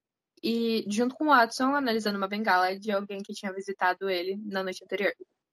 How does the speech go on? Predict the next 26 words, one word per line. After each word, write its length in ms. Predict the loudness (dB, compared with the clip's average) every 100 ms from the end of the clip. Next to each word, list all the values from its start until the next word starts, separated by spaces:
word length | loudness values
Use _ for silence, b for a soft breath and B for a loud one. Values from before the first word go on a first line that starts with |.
| -20 _
E, 240 | 0 2 4
basicamente, 600 | 4 4 4 2 0 0
nessa 280 | 2 2 2
bengala 800 | 0 2 4 6 8 6 4 2 -4 -4
tava 220 | -2 -2
escrito 360 | -2 -6 -6
que 160 | -4 -4 0
pertencia 920 | 4 4 4 2 0 -6 -2 4 4
a 120 | 4 2
James 380 | 2 2 2 -2
Mortimer, 640 | 0 2 0 0 2 2 -2
é, 380 | -4 0 2 2
e 220 | 2 0 -2
que 140 | -4 -8 -12 _ -10
foi 480 | 2 4 6 4 0 -6
supostamente 600 | -16 -6 -2 0 -2 -2
um 60 | -2
presente 680 | 2 2 2 0 0 0 -2
dos 680 | 2 6 6 6 4 0 -4
amigos 500 | 0 2 2 0 -6
do 140 | -4 -6
C 260 | -2 -2
C 200 | 0 4
H, 360 | 4 4 0 -2 _ _ -16
que 80 | -12
seria, 500 | -6 -2 2 2